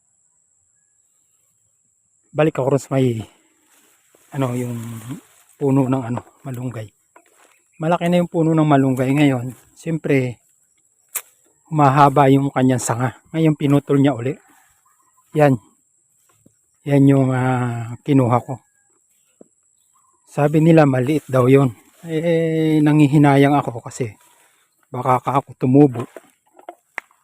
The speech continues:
Kaya, kinuha ko. Kaya ako naman nakita yun na pinutol.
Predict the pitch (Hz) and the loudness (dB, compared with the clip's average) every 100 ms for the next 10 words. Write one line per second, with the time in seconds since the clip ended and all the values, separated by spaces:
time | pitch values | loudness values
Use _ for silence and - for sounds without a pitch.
0 | _ _ _ 127 131 131 123 120 120 123 | _ _ _ -4 -2 0 -4 -8 -10 -14
1 | _ - 139 127 110 110 110 _ _ _ | _ -14 -6 -6 -6 -12 -20 _ _ _
2 | _ _ _ _ _ - - _ _ _ | _ _ _ _ _ -20 -20 _ _ _
3 | _ - - - - - 143 151 160 160 | _ -20 -18 -16 -14 -4 0 2 2 2
4 | 160 156 151 151 - 131 110 123 135 - | 4 4 2 -2 0 -4 -4 -4 -4 -4
5 | 139 135 131 113 101 | -2 0 -2 -8 -16